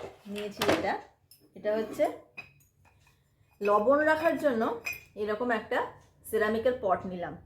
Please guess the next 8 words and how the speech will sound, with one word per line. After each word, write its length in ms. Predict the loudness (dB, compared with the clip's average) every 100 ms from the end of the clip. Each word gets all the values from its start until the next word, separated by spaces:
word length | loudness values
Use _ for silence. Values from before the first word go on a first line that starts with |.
| -20 _ _
এটা 180 | -2 -2 0
কেনার 260 | -2 0 0 0
আমার 160 | 0 2
বহুদিনের 480 | 2 2 0 2 2 0
ইচ্ছে 200 | -4 -8 -6
ছিল, 140 | -10 -12 -18 _ _ _ -6
কিনবো 260 | 2 4 4
কিনবো 240 | 0 2